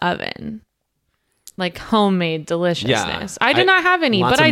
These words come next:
Speaker 1: did
Speaker 2: mentions around
Speaker 1: have
Speaker 2: chef's hats, and they didn't see a chef hat.
Speaker 1: an actual homemade delicious chocolate cake with whipped chocolate icing that my sister made.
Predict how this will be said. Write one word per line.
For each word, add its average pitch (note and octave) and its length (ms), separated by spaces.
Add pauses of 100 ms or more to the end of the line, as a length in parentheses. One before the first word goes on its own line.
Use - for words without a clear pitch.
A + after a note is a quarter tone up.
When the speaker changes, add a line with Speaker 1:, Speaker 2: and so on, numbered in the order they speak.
Speaker 1:
did A#3 40
Speaker 2:
mentions F#4 240
around B3+ 180
Speaker 1:
have G#3+ 160
Speaker 2:
chef's - 280
hats, A2+ 380
and G2 80
they F#2 80
didn't G2 200
see A#2 200
a F2 40
chef - 280
hat. D#2 400
Speaker 1:
an A#3+ 120
actual A#3 520
homemade G3 540
delicious F3 500
chocolate - 460
cake A#3+ 480
with F#3 220
whipped F3+ 340
chocolate F3 400
icing F#3 400
that D3+ 80
my - 100
sister A#3 380
made. D#3 340